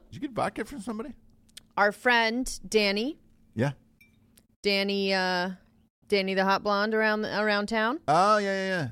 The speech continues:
Speaker 1: Yeah,
Speaker 2: Yeah,
Speaker 1: yeah.
Speaker 2: she dropped this off from, uh, the distillery that is actually owned,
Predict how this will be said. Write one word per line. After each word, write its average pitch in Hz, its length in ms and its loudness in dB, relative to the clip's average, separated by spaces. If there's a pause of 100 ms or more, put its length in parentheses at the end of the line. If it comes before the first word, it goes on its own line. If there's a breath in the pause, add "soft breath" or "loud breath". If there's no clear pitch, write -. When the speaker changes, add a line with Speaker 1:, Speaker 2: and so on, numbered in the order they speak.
Speaker 1:
Yeah, 120 140 -6
Speaker 2:
Yeah, 262 180 2
Speaker 1:
yeah. 415 40 0
Speaker 2:
she 247 180 -6
dropped 226 280 0
this 240 160 -2
off 240 200 2
from, 208 340 0 (120)
uh, 196 260 4
the 190 140 -2
distillery 202 680 0
that 175 220 2
is 170 140 -4
actually 175 400 -2
owned, 170 580 -6